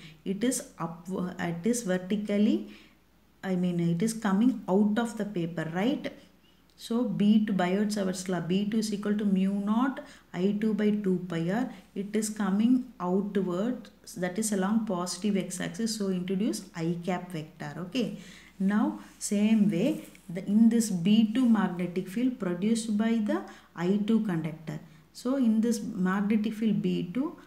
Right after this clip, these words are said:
I one current carrying conductor is there, right, children? So this I one current carrying conductor in B two magnetic field will experience a force towards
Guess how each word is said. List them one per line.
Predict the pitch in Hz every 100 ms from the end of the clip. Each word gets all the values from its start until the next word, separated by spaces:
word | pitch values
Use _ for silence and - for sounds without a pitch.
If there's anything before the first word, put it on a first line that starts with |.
| - -
I | 185 226 247
one | 262 262 254
current | 233 220 208
carrying | 214 208 208 208
conductor | 190 196 - 202
is | 190 185
there, | 170 160 160
right, | 190 208
children? | 294 262 208 156 - - -
So | 214 208
this | 196 196
I | 180 214
one | 233 277 269
current | 254 247 240 226
carrying | 247 247 233
conductor | 233 214 214 -
in | 220 202
B | 170 190 208 208
two | 254
magnetic | 220 196 170 170 170 170
field | - 247 302
will | 214 185
experience | 170 - - 202 202 202 -
a | 202
force | - 214 214 277 311 - - - -
towards | 233 240 285 415 - -